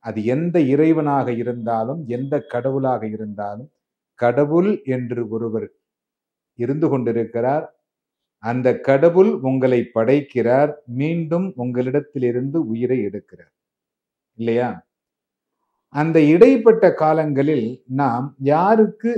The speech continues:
என்னென்ன நன்மைகள் செய்ய வேண்டும், என்னென்ன தீமைகள் செய்கின்றோம்? எல்லார்ட்டையும் கடன் பட்டிருக்கிறோம். குருநாதர்கிட்ட கடன் படுறோம்,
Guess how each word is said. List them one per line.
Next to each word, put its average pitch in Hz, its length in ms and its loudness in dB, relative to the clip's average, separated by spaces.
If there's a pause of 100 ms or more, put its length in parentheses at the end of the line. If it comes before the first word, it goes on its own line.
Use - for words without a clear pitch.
என்னென்ன 196 560 0 (240)
நன்மைகள் 175 680 2
செய்ய 123 300 -8
வேண்டும், 95 340 -20 (960)
என்னென்ன 202 580 2
தீமைகள் 196 640 0
செய்கின்றோம்? 135 560 -2 (1800)
எல்லார்ட்டையும் 240 540 4
கடன் 214 220 0
பட்டிருக்கிறோம். 127 440 -6 (1500)
குருநாதர்கிட்ட 165 720 2
கடன் 131 280 0
படுறோம், 92 300 -8